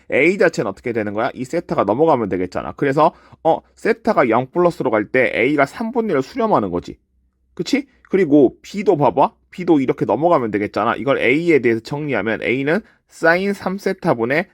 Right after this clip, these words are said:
사인 세타란 말이야. 그치? B도 정리할 수 있겠지? 그러면 넘어가면 사인 삼 세타분의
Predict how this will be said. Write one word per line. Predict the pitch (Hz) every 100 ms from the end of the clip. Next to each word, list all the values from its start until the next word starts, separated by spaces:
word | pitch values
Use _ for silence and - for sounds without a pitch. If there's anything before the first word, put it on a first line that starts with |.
| _
사인 | - 135 156 190
세타란 | 190 214 185 127
말이야. | 101 80 67 -
그치? | - - 202 -
B도 | - 185 147 127 95
정리할 | 147 156 139 110
수 | 107 -
있겠지? | 95 110 -
그러면 | 185 143 117
넘어가면 | 104 120 104 113 127 - _ - _
사인 | 165 175 190
삼 | 202 190
세타분의 | 196 190 185 127 117 143 202